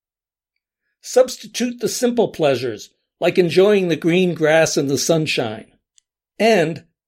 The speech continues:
at the same time, recognize that sometimes there are going to be snakes in the grass, and accept that sometimes storms will come along and wreck things. And if everyone could just dial back the intensity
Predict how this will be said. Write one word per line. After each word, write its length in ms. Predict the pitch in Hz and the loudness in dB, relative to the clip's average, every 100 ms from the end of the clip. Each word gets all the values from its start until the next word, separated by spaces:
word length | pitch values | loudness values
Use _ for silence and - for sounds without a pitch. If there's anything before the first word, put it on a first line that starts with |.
| _ | _
at 140 | 165 160 | -6 -2
the 80 | 170 | -4
same 420 | - 233 285 262 | 2 0 2 -2
time, 500 | 156 139 127 131 - _ _ | -2 -2 -4 -10 -16 _ _
recognize 840 | 160 180 214 196 151 139 117 113 - _ _ | 0 0 2 -4 -2 -4 -4 -6 -12 _ _
that 140 | 156 | -8
sometimes 720 | - 180 180 - 180 202 185 | -2 -2 -2 0 0 0 -2
there 220 | 156 185 185 | 2 4 4
are 60 | |
going 320 | 185 196 214 214 | 4 2 4 0
to 60 | |
be 120 | 226 | -4
snakes 440 | - - 208 269 - | -6 -2 -2 -2 -2
in 100 | 151 | -2
the 80 | 139 | -2
grass, 540 | 135 123 110 - - _ _ _ _ - | -4 -4 -6 -12 -16 _ _ _ _ -2
and 100 | 180 | -2
accept 500 | 190 - 240 - _ _ | -2 0 0 0 _ _
that 140 | 185 180 | -2 -2
sometimes 800 | - 240 247 180 165 165 160 - _ _ | 0 0 2 -2 -2 -2 -4 -10 _ _
storms 640 | - - 208 233 233 - | -18 2 4 6 4 -2
will 180 | 196 196 | -6 -6
come 180 | - 208 | -2 0
along 360 | 208 202 202 | 2 2 0
and 200 | 190 151 | -4 -2
wreck 260 | 151 214 - | 0 0 -2
things. 580 | - 143 117 101 - - _ _ _ _ _ _ _ | -6 -6 -6 -10 -16 -16 _ _ _ _ _ _ _
And 120 | 170 | 0
if 160 | 160 - | 0 0
everyone 420 | 240 277 254 208 | 0 0 0 -2
could 220 | - 151 117 | -2 -6 -4
just 320 | 240 262 - | -6 -6 -2
dial 500 | 156 185 208 220 208 | 0 4 4 4 2
back 340 | 190 190 190 | 0 0 -2
the 140 | 202 196 | -4 -4
intensity 760 | 202 185 160 - 135 131 135 | -2 -2 -4 -6 -4 -4 -6